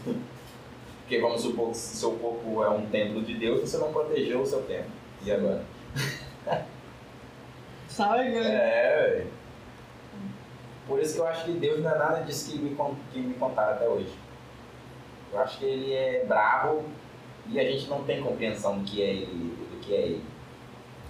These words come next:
Speaker 1: E ele entende tudo que a gente faz, ele compreende tudo que a gente, que a gente passa, a nossa formação, o que que a gente pensa agora. Nossa, Lu, você,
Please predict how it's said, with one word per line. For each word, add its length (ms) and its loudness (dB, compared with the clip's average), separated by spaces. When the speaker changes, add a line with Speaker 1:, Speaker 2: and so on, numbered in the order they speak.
Speaker 1:
E 140 0
ele 220 2
entende 320 2
tudo 180 -2
que 60 4
a 40 6
gente 200 0
faz, 480 4
ele 220 -2
compreende 680 2
tudo 160 -6
que 100 0
a 40 2
gente, 440 -4
que 60 0
a 40 2
gente 280 0
passa, 440 6
a 60 4
nossa 240 4
formação, 720 4
o 20 0
que 120 -2
que 60 2
a 60 4
gente 180 2
pensa 360 4
agora. 320 6
Nossa, 280 2
Lu, 220 -2
você, 480 0